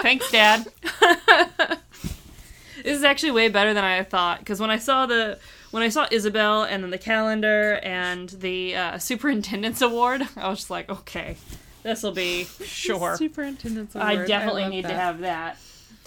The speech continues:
Speaker 2: Oh my
Speaker 1: Um,
Speaker 2: gosh.
Speaker 1: but no, the other stuff is actually pretty cool.
Speaker 2: Oh my gosh. Cool. Well, um, I do have a bunch of announcements.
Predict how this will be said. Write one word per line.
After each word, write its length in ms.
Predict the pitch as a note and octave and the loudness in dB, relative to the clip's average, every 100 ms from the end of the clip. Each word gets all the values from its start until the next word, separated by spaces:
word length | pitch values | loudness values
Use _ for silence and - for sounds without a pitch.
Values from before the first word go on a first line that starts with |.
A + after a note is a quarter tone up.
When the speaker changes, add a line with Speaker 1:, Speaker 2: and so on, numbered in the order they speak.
| - | -16
Speaker 2:
Oh 20 | C4 | -10
my 320 | B3 F#3+ F3 E3 | -6 -6 -6 -8
Speaker 1:
Um, 60 | D#3+ | -10
Speaker 2:
gosh. 260 | D#3+ - - - - | -14 -16 -20 -20 -4
Speaker 1:
but 140 | A#3+ | -2
no, 160 | A3 F#3+ | 0 0
the 80 | F#3 | 0
other 140 | F3+ | -4
stuff 220 | - E3+ | -6 -14
is 80 | - | -16
actually 200 | D3 - - | -18 -20 -20
pretty 140 | G3 | -20
cool. 120 | - - - | -20 -20 -20
Speaker 2:
Oh 120 | G3 | -16
my 100 | F#3+ E3+ - | -16 -18 -20
gosh. 240 | - - - _ - - | -20 -20 -20 _ -20 -14
Cool. 520 | - B3+ A4+ - - - - - G#3 | -8 -4 -4 -4 -6 -16 -20 -12 -2
Well, 420 | A3+ F#3 D#3+ B3 - - - - - - - - - - - - - A3 | 4 6 6 2 -4 -20 -20 -20 -20 -20 -20 -20 -20 -20 -20 -20 -6 2
um, 540 | G#3+ G3+ G3 G3 C4+ - - - | 4 4 2 -2 -8 -10 -14 -4
I 120 | A3+ | -4
do 260 | G#3+ A3+ C4+ | -2 -4 -2
have 380 | D4 C#4+ C#4 - | 0 -2 -4 -10
a 60 | G#3 | -10
bunch 400 | - F3+ F#3 - | -6 -8 -8 -10
of 60 | |
announcements. 920 | F3+ F3 - - - - - - - | -12 -10 -12 -14 -16 -18 -10 -6 -6